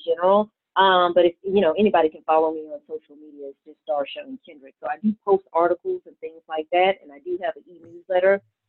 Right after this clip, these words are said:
that might include some information, but it's broader. Um, but, you know, one of the things that I did in July, um, because there was a minority contracting piece, well, minority female-owned and veteran-owned contracting piece to H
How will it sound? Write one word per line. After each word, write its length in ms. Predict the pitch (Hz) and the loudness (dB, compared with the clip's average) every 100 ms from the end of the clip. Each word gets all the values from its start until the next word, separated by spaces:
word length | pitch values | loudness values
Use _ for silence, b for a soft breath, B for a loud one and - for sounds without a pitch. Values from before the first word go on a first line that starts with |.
| - | -20
that 100 | 151 | -14
might 280 | 160 175 - | -4 -2 -2
include 320 | - 349 330 _ | -10 -14 -14 _
some 180 | 175 180 | -8 -2
information, 720 | 180 185 185 180 196 208 208 | -4 -4 -6 -6 -6 -12 -20
but 120 | 151 139 | -20 -20
it's 140 | 143 - | -20 -8
broader. 400 | 156 165 190 196 _ _ _ | -2 0 0 -2 _ _ _
Um, 600 | 170 175 165 156 156 151 - | 0 2 4 2 0 -2 0
but, 140 | 160 - - _ - | -2 -2 -18 _ 0
you 140 | 185 | 2
know, 160 | 165 151 | 4 4
one 180 | 190 | 2
of 80 | 196 170 | 0 -2
the 80 | |
things 320 | 165 175 160 160 | -2 0 0 -2
that 140 | 165 | -2
I 120 | 147 151 - | 0 -4 -6
did 420 | 160 160 151 147 | 0 2 2 0
in 320 | - 156 156 - | -6 -16 -20 -20
July, 640 | - 139 175 180 156 143 _ _ _ - | -16 -2 2 2 2 -2 _ _ _ -4
um, 240 | 165 147 | -2 -2
because 340 | 143 - 208 214 | -4 0 2 4
there 160 | 185 | 4
was 120 | 170 156 | 4 2
a 100 | 151 | -6
minority 540 | 151 151 156 156 151 143 | -10 -10 -4 -2 -2 -8
contracting 640 | 170 156 - 156 135 151 143 _ | -16 -20 -8 -8 -8 -14 -20 _
piece, 240 | 151 151 _ | -20 -20 _
well, 140 | 151 | -14
minority 540 | 143 143 165 170 160 156 | -12 -8 0 2 2 -4
female-owned 580 | 339 294 285 139 147 143 | -14 -20 -20 -20 -20 -20
and 120 | 143 | -2
veteran-owned 640 | 180 185 170 147 143 139 - _ | 2 4 2 -2 -16 -20 -20 _
contracting 480 | 156 156 156 143 147 139 | -20 -16 -14 -16 _ _
piece 180 | 156 139 _ | -20 -20 _
to 60 | 160 143 143 131 165 | -20 -20 -20 _ -20
H 140 | 156 | -20